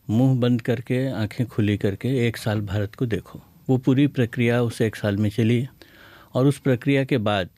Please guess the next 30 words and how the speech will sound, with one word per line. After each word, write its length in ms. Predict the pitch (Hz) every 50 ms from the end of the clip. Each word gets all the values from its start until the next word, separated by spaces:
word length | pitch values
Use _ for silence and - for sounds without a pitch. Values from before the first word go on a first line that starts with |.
| - _ _ _ _ _ _ -
स्वाभाविक 400 | - 120 120 131 143 135 - 135
था 20 |
कि 140 | 131 147 135
गांधी 220 | 113 113 113 110 120
जी 120 | 120 113
के 100 | - 117
सामने 300 | 110 - 110 110 113 113
सवाल 320 | - - 113 107 110 107
ये 120 | 110 113 107
था 480 | - - 117 101 123 131 - - - _ _ _ _ _ _
कि 80 | - 117
जो 140 | 101 117 110
भारत 300 | 98 92 107 113 117 113
देखा 340 | 113 104 110 104 - - 127
उन्होंने 500 | 117 113 107 101 98 98 95 98 101 135 - _ _ _ - _ _ _ - -
और 180 | - 120 113
जो 200 | 104 104 113 113
दक्षिण 360 | 104 110 104 - - - 120
अफ्रीका 340 | 117 107 - 110 - - 104
में 140 | 104 110 107
किया 300 | - - 113 104 101 101
उन्होंने, 640 | 98 95 92 92 90 92 - - _ _ _ - - - - - - - -
उसके 260 | 135 - - - 170
बाद 320 | 147 127 123 131 143 139
की 160 | - - 175 160
भूमिका 500 | 135 104 104 131 127 127 127 151 143 143
उनकी 300 | 139 127 117 - 147 123
क्या 200 | - 127 101 87
बनती 320 | 85 82 80 - - -
है, 200 | - 107 123 123